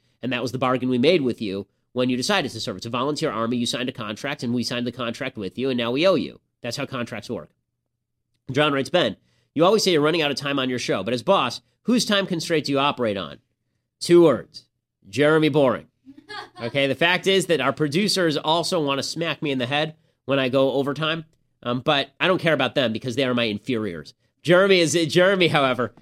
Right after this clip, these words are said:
is, uh, Jeremy, however, is my co-equal, is my business partner, and so when he says that we have to,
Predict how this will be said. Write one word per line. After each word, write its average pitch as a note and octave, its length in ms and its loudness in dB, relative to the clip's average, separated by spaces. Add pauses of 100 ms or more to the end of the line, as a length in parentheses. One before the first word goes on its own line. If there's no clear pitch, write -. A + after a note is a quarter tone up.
(220)
is, C3 280 -2
uh, B2 220 -2
Jeremy, D3 260 2
however, C#3 240 0
is B2+ 120 -2
my B2+ 100 0
co-equal, B2 400 0
is A2 80 -2
my B2 80 -4
business A#2 320 -4
partner, A2 320 -6
and G#2 120 -6
so A#2+ 100 -6
when A2+ 100 -2
he B2 60 2
says C#3+ 260 0
that D#3 140 4
we E3 140 6
have D#3+ 220 0
to, D3+ 220 2